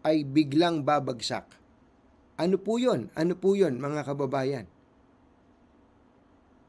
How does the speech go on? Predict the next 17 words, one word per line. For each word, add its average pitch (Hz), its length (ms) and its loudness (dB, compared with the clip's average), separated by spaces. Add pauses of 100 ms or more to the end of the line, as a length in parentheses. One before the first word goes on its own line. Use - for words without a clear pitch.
(500)
Una, 233 400 4 (320)
sabi 147 320 -2
po 165 160 -2
ng 160 80 -2
ninong 151 320 -4
ko, 143 240 -4 (400)
pride. 139 400 -2 (1800)
Ang 165 160 -2
pride. 165 440 -2 (920)
Mahirap 196 400 2
po 202 160 0
yun. 202 320 -6
Pagka 226 320 -2
ikaw'y 247 240 0
ma-pride, 220 480 0
kahit 175 320 0
na, 208 400 0